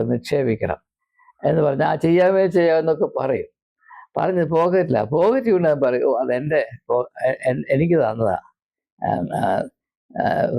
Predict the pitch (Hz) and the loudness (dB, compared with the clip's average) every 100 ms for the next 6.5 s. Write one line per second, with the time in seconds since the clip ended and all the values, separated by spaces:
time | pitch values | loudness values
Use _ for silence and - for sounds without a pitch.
0 | - - 127 120 117 - 117 - 113 110 | -4 -2 0 0 -2 -2 -2 -4 -6 -8
1 | - - - - 131 180 180 170 160 120 | -10 -16 -18 -4 0 2 2 0 -2 0
2 | 127 123 104 90 101 107 120 131 117 135 | 0 0 -2 -2 -2 -2 0 -2 0 0
3 | 143 104 113 - _ _ _ _ _ _ | 0 -2 -8 -12 _ _ _ _ _ _
4 | _ - 135 135 131 135 151 151 151 123 | _ -2 0 2 2 2 0 -2 -2 -2
5 | 113 110 107 - 87 - - 123 143 139 | -2 -2 0 -2 -4 -8 -4 -2 0 0
6 | - 143 139 131 135 | 0 0 0 0 0